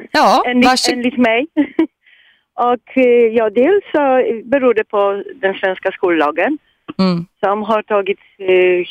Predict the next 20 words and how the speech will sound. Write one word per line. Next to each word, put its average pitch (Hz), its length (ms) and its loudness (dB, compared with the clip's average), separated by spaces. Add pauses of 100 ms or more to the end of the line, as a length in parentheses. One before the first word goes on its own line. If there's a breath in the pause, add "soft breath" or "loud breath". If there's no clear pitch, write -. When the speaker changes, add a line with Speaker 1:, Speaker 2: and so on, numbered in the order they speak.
Speaker 2:
helt 302 220 -6
makten 185 400 -8
ifrån, 175 420 -4
eh, 165 260 -2 (840)
lärarna. 185 480 -2 (440)
Speaker 1:
Mm. 170 260 0
Speaker 2:
Och 196 200 -6
läraren 196 440 0
har 196 100 -4
tappat - 360 -6 (100)
status - 340 -8 (120)
helt. 175 340 0 (340)
Läraren 196 560 0
och 170 100 -6
skolan 180 420 -2
har 185 140 -2
bara 226 260 0
skyldigheter, 190 880 -4
inget 190 300 -4
annat. 165 300 -2